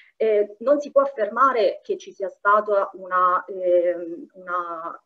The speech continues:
rimozione sistematica, eh, dei simboli e delle iconografie fasciste, perché effettivamente alcune, eh, le ritroviamo ancora oggi e non sono state magari mai rimosse,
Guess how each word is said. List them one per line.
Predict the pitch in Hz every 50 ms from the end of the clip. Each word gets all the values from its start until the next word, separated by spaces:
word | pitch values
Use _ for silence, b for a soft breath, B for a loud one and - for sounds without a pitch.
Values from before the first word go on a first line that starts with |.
| _ _
rimozione | _ 180 190 190 190 190 _ _ 220 220 208 196 _
sistematica, | 208 _ _ _ 202 190 190 202 202 196 196 196 196 185 - 175 175 175 175 - - -
eh, | 185 180 170 175 170 165 170 170
dei | 185 180
simboli | 175 - _ 214 208 220 - - 190 190 180 175 175 175 -
e | - 180
delle | 170 190 185 180 180
iconografie | 180 180 180 175 175 170 175 175 175 185 185
fasciste, | 175 - _ _ - 262 _ - - 175
perché | 180 180 185 - 180
effettivamente | 180 _ 202 _ _ - 220 214 196 190 180 185 190
alcune, | 175 180 175 - _ 208 208 202 196 180 180 - -
eh, | - 180 175 175
le | 175 180
ritroviamo | 180 180 175 180 180 175 180 180 180
ancora | 175 175 - 190 190 190
oggi | 185 190 190 185 175
e |
non | 170 170 170 170 170
sono | _ 185 175 180 _
state | _ 175 180 175 175 170 - - _
magari | _ 165 170 170 165 175 170 180 175
mai | 175 180 175
rimosse, | 180 180 165 165 165 160 - _ _ - 190 175